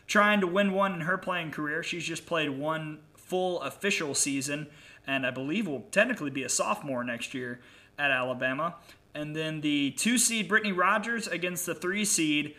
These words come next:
Shelly Laird. So let's start with Trina versus Fouts. Oh, gosh.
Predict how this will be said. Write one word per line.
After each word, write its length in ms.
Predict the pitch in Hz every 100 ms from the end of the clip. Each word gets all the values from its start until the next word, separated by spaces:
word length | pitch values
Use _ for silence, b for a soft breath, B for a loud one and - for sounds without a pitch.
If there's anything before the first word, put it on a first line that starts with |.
| B
Shelly 760 | - - 175 170 180 175 175 - B -
Laird. 540 | 147 151 131 110 - - _ _ _ _ _ _ _ -
So 280 | - 180 175
let's 280 | 196 208
start 260 | - 185 180
with 140 | 185
Trina 320 | 185 175 165 160
versus 380 | 147 139 147
Fouts. 640 | - 120 - - - - - _ _ B B B B B B B _ -
Oh, 680 | 208 208 202 190 175 160 - -
gosh. 560 | 147 127 120 - -